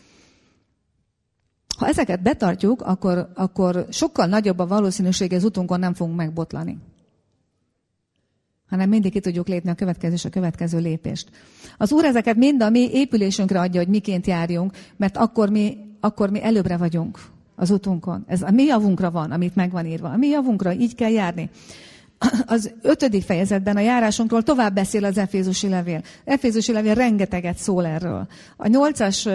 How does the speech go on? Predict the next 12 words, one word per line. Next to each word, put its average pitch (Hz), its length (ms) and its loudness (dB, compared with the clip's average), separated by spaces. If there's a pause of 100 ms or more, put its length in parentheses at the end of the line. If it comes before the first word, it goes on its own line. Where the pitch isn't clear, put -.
(160)
versben 226 440 0
azt 233 280 -2
írja 202 260 -2
az 190 80 0
ötödik 196 320 -2
fejezetben, 220 600 0 (640)
hogy - 340 -2
mint 254 180 2
világosságnak 202 840 0
fiai, 175 540 0
úgy 196 240 -2
járjatok. 165 800 -6